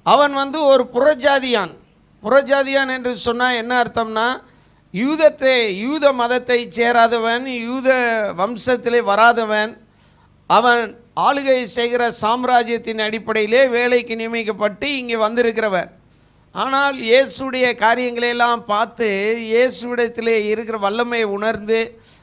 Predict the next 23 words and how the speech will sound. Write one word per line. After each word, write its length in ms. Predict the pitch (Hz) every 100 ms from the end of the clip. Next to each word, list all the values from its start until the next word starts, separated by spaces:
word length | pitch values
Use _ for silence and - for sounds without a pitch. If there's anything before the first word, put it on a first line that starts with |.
| _
அவன் 360 | - 208 269 262
வந்து 280 | 254 262 269
இயேசுவிடத்திலே 920 | 254 262 262 254 247 247 240 262 294
இந்த 140 | 269
வேண்டுதலை 500 | 247 247 240 240 233 208
கேட்கிறான், 480 | 214 208 185 160 - _ _ _ -
"என் 220 | 151 160
வேலைக்காரன் 720 | 170 226 226 208 196 190 180 -
சுகமாகணும், 680 | 180 202 185 185 175 175 160 - _ _ _ _ -
அதனால 500 | 180 196 196 202 196
நீர் 300 | 185 190 185
அவனை 400 | 175 175 170 160
சுகமாக்க 440 | 190 226 226 208 214
வேண்டும்னு." 520 | 202 196 190 190 208
இயேசு, 420 | 214 196 214 202
"இந்தா 200 | 185 190
வர்றேன், 340 | 180 185 202 185
நான் 320 | 175 180 214
வர்றேன்ட்டாரு." 600 | 196 190 170 165 160 160 - _ _ _ _ _ _ _
இயேசு 380 | 160 196 151 185
எவ்வளோ 360 | 170 196 185
அன்புள்ளவர் 500 | 180 180 202 196 185
பாருங்களேன். 560 | - 170 165 165 165